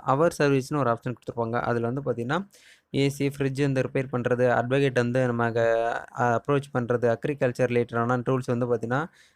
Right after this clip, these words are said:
அ, அக்சஸரீஸ் வந்து பாக்குறது, அதுக்கு மட்டும் இல்லாம வந்து பாத்தீங்கன்னா, பெட்ரோல் பங்க் வந்து எங்க இருக்குங்கிறத பாக்குறது, அ, லக்கேஜ் வந்து பாத்தீங்கன்னா, இந்த மாதிரி இருக்குங்கிறத பாக்குறது, ஆயுர்வேதிக் ஸ்டோரு,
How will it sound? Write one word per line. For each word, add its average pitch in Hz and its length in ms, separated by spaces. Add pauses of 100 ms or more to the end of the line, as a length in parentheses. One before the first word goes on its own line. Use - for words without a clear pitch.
(140)
அ, 123 100
அக்சஸரீஸ் 123 480
வந்து 120 180
பாக்குறது, 117 460
அதுக்கு 113 300
மட்டும் 123 240
இல்லாம 117 220
வந்து 117 160
பாத்தீங்கன்னா, 120 260
பெட்ரோல் 143 320
பங்க் 123 180
வந்து 120 280
எங்க 117 160
இருக்குங்கிறத 120 480
பாக்குறது, 117 440 (520)
அ, 127 80 (280)
லக்கேஜ் 131 400
வந்து 139 160
பாத்தீங்கன்னா, 127 340
இந்த 120 120
மாதிரி 120 260 (140)
இருக்குங்கிறத 120 520
பாக்குறது, 117 440 (240)
ஆயுர்வேதிக் 135 540
ஸ்டோரு, 123 420